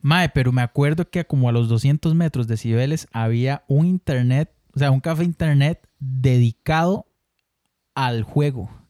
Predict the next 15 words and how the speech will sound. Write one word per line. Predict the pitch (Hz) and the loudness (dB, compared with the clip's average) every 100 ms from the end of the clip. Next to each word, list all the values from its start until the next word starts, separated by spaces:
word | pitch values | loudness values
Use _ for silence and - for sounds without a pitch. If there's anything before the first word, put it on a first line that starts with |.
| _ _ _ _ - | _ _ _ _ -6
Entonces, | 131 123 147 135 123 | -4 0 0 0 0
mae, | 131 | 0
yo | 117 | 0
siempre | 113 143 165 | 0 0 -2
pasaba | - 165 151 160 175 180 - _ | -4 -4 -2 -2 0 -2 -6 _
y | - 131 120 120 120 | -4 -2 0 -2 -4
era | 120 131 | -4 -2
gente | 131 131 | -2 0
jugando | 127 113 117 120 | 0 0 -2 -2
Age | 123 | -4
of | 123 | -6
Empires | 117 - 156 127 - - _ | -6 -4 -4 -4 -8 -18 _
o | - 123 113 101 | -6 -2 -2 -4
StarCraft, | - 131 - 101 _ | -8 -8 -6 -10 _
mae. | - 117 107 | -8 -6 -6